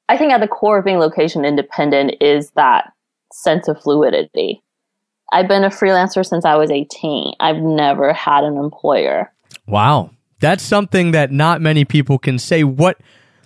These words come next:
Speaker 2: if you could point to something or a few things that has enabled you to do that from when you're at eighteen until now and have been successful enough to have continued doing it. 'Cause a lot of people try freelancing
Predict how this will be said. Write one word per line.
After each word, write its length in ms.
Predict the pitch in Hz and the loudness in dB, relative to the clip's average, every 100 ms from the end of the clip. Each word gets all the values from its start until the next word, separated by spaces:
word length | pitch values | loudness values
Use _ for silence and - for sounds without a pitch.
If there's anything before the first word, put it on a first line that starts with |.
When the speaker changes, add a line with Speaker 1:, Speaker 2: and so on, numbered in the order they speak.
| _ _ _ 147 | _ _ _ -2
Speaker 2:
if 140 | 127 | 0
you 80 | 147 | 0
could 180 | 139 - | 0 -2
point 300 | 180 208 - | -2 -2 -4
to 100 | 165 | -6
something 600 | - 156 135 - 95 98 | -2 -4 -4 -4 -6 -2
or 100 | 127 | 0
a 60 | |
few 280 | 127 - 190 | -2 -2 -2
things 380 | 180 113 101 101 - _ | -2 -2 -4 -6 -12 _
that 160 | 151 151 | 0 2
has 180 | 160 131 | 0 0
enabled 520 | 151 156 175 208 196 | -4 -2 0 2 2
you 100 | 165 | 0
to 100 | 151 | 0
do 160 | 139 156 | 0 2
that 160 | 147 139 | 0 0
from 160 | 143 | -2
when 100 | 165 | -2
you're 140 | 202 185 | -2 0
at 220 | 160 156 | 0 0
eighteen 400 | 151 151 - 156 | 0 -2 -2 -2
until 300 | 139 123 135 | -2 -2 -2
now 400 | 127 180 190 147 - | -2 0 0 0 0
and 240 | 147 120 - | -2 -4 -6
have 240 | 135 160 - | -2 -2 0
been 160 | 180 | -2
successful 640 | 160 127 - 175 147 151 135 | -2 -6 -2 -2 -2 -2 0
enough 280 | 127 127 - | 0 0 -2
to 100 | 143 | -2
have 140 | 127 | -2
continued 600 | - 117 - 190 170 110 | -2 -6 -4 -2 -2 -2
doing 220 | 107 104 | -2 -2
it. 60 | 92 | -2
'Cause 100 | - | -2
a 80 | 175 | 2
lot 160 | 202 | 2
of 80 | 208 | 2
people 320 | - 175 160 | 0 0 0
try 300 | 135 - 196 | 0 2 2
freelancing 760 | 185 151 139 123 117 - 127 120 | 2 2 2 4 2 0 -2 -2